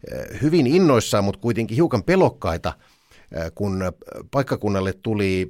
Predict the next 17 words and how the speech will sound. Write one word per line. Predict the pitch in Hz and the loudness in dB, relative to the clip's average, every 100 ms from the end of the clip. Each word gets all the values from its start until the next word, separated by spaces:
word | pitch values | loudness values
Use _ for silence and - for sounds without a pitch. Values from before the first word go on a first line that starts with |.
| - - | -8 -18
eh, | - 80 - - - 208 - | -16 -16 -16 -14 -14 -14 -6
pizzeria. | - 233 - - - - - - _ _ _ _ | -2 0 0 -2 -8 -14 -18 -20 _ _ _ _
He | - - - | -20 -14 2
eivät | 160 156 | 2 4
olleet | 156 160 | 4 4
ikinä | 254 180 139 104 | 2 2 2 4
syöneet, | 123 107 82 78 - 90 | 4 4 2 -4 -6 -10
eh, | 82 | -4
pizzaa | 143 - - 82 | -2 -2 -2 -2
ja | 80 | -2
olivat | 87 98 98 | -2 -2 0
molemmat | 123 110 98 | 0 2 2
ehtineet | 113 - 87 85 | -2 -2 -6 -6
kuitenkin | - 101 95 92 | -4 -4 -2 -2
jo | 101 | 2
kahdeksankymmenen | 131 110 - 80 78 76 78 69 | 2 2 0 -6 -6 -8 -10 -10
vuoden | 78 76 | -8 -8